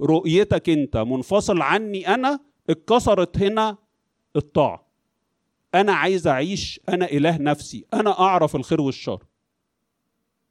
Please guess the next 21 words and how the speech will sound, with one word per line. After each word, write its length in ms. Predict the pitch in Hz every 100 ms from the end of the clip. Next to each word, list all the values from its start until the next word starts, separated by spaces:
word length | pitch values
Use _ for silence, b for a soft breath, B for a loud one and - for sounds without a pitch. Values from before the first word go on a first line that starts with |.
| _
فإيه 200 | _ 131
اللي 120 | 160 160
حصل؟ 400 | 202 - 226 240 _ _ _ _ _ _ _ _ _ _ _
خدت 360 | _ - 165 170
طريق 320 | 151 143 170
مختلف 480 | 143 - 151 160 156
خالص 400 | - 165 175 -
عن 460 | 147 165 175 175 170 _ _ _ _
فكري، 500 | _ 180 175 131 110
عن 240 | 107 143 151
خطتي، 680 | 165 147 _ 147 143 95 101
عن 220 | 117 139
اللي 220 | 156 147 147
كنت 680 | - 190 220 202 190 -
بشتهي 720 | 147 143 - - 190 196 208 190 _ _ 131
إن 160 | 139
أنا 280 | 143 185 202
وإنت 280 | 180 202 185
نعيشه 320 | 156 175 175
مع 160 | 147 123
بعض. 400 | 147 82 -